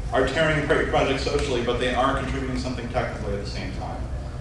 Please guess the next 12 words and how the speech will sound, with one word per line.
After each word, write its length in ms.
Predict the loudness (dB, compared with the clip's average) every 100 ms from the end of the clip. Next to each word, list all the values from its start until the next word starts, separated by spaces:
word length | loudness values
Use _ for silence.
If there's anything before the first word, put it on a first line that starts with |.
| -8 -8 -8 -8 -8 -8 -8 -8 -8 -8 -8 -6 -6 -6 -8 -8 -8 -6 -4
And 100 | 0
so 140 | 2
you 140 | 4 4
have 200 | 2 0
to 60 |
figure 300 | -2 2 4
out 100 | 4
a 40 | 6
way 160 | 6
to 80 | 4
deal 320 | 2 2 4
with 280 | 6 4 0